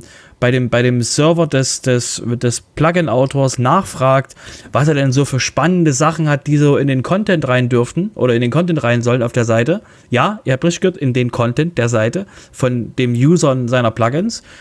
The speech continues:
Und, ähm, wenn er das quasi abfragt, dann, ähm, hängt er das quasi, ähm, hängt er das an den, an den Content, hängt er das vorne an den Content ran und, ähm, ja, äh, hat halt quasi, spielt das dementsprechend so aus.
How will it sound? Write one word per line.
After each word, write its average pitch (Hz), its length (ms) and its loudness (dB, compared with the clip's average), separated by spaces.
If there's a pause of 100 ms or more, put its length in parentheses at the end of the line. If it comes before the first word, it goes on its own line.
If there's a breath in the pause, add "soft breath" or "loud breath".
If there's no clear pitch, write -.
(180 loud breath)
Und, 139 460 0
ähm, 127 420 0 (240 loud breath)
wenn 127 160 0
er 147 40 0
das 139 220 0
quasi 135 240 2
abfragt, 202 540 -2
dann, 160 340 -2
ähm, 147 380 2
hängt 165 200 0
er 185 60 2
das 170 180 0
quasi, 143 640 2
ähm, 127 580 0 (760)
hängt 147 200 0
er 151 60 2
das 139 160 0
an 135 160 0
den, 131 240 2
an 131 160 -2
den 131 160 0
Content, 139 400 0
hängt 139 180 0
er 139 60 0
das 131 160 0
vorne 156 240 2
an 131 80 0
den 127 120 0
Content 135 380 0
ran 240 240 -2 (480 loud breath)
und, 151 540 2
ähm, 135 680 0
ja, 104 320 0
äh, 107 680 -8
hat - 240 -4
halt 135 280 -2
quasi, 120 380 0
spielt 139 300 -2
das - 280 -4
dementsprechend 117 560 -2
so 110 120 -2
aus. 220 300 0